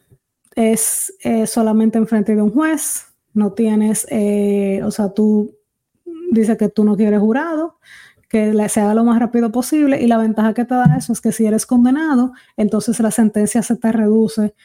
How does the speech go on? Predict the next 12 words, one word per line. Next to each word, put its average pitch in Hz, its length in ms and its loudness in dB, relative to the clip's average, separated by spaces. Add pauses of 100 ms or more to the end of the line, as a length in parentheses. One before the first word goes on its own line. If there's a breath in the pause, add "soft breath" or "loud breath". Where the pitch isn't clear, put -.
(220 soft breath)
eh, 196 320 -2 (220)
creo 202 260 -2
que 233 100 -2
hasta 214 320 0
un 202 240 2
cuar-, 202 520 -2
tres 208 220 -4
cuartos 196 600 -2
o 190 40 0
una 190 320 -2
cosa 208 260 -4
así. - 200 -6